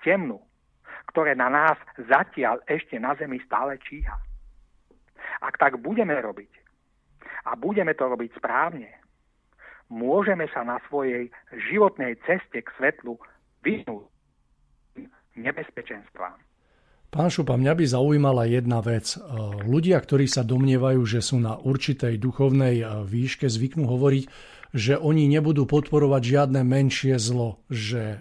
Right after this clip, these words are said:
Speaker 2: zlo je vždy len zlom, nech už je veľké alebo malé, a že oni budú podporovať len, e, čisté dobro.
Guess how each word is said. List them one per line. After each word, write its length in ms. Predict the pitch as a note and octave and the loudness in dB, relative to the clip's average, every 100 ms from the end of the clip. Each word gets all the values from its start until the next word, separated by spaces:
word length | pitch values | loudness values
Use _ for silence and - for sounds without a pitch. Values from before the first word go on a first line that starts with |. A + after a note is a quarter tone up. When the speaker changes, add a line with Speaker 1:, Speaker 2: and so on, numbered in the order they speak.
| D4+ | -6
Speaker 2:
zlo 400 | A2+ C3+ D3+ D3+ | 0 6 6 8
je 160 | C3+ | 6
vždy 240 | A2+ A2 D3 C3+ | 2 2 4 4
len 200 | B2 A2+ A2 | 2 0 -4
zlom, 560 | A2 B2 A#2+ C3+ E3+ - - - - | -2 0 2 4 2 0 -14 -14 0
nech 80 | D3+ | 2
už 240 | C3 B2+ B2 | 4 4 4
je 20 | |
veľké 380 | C3 C#3 C3+ C3 | 6 4 4 2
alebo 320 | B2+ C3 B2 | 2 2 2
malé, 480 | A#2+ B2 C#3 C#3+ D3 | 4 6 6 4 2
a 240 | - C3+ | 0 -2
že 240 | B2 B2+ | 0 0
oni 240 | D3+ E3+ D3+ | 2 4 4
budú 240 | D3 C#3 | 2 0
podporovať 600 | C3+ C3+ C#3 C#3 B2+ A#2 A2+ | 0 0 0 0 0 -2 -2
len, 240 | A#2+ A#2+ | -2 -2
e, 240 | A#2+ A2 | -2 -6
čisté 320 | - C3 - A2+ | -6 -6 -4 -4
dobro. 320 | B2 A2+ | -2 -4